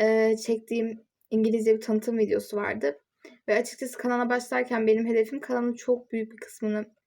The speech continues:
İngilizce tutup Türkçe altyazısı eklemek.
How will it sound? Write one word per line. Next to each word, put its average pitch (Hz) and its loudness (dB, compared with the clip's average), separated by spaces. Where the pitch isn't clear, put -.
İngilizce 220 2
tutup 233 -10
Türkçe 233 -4
altyazısı 208 -2
eklemek. 214 -4